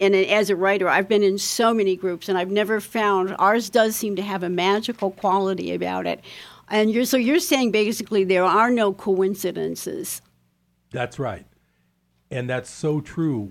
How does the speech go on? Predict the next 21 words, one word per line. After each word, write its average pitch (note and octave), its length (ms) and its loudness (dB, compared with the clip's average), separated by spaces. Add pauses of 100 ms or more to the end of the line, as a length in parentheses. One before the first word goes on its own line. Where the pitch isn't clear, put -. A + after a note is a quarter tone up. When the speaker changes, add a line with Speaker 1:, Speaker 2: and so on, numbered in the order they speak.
Speaker 2:
When A#2+ 180 -6
a A2 60 -4
group A#2+ 500 -4
gets D#3+ 280 -6
together, B2+ 560 -6
the G2+ 160 -8
power D3+ 640 -6
of G#2+ 100 -6
that G#2+ 260 -6
group C3 380 -2
is G#2 180 -8
so, C#3 640 -4 (640)
so C3+ 280 -2
powerful. C3 680 -4 (400)
There's C#3 340 -2
people F3+ 480 -4
who C3 440 -4
follow C#3 760 -4
the A2+ 260 -10
Eckhart C3 440 -6
Tolle C#3 480 -4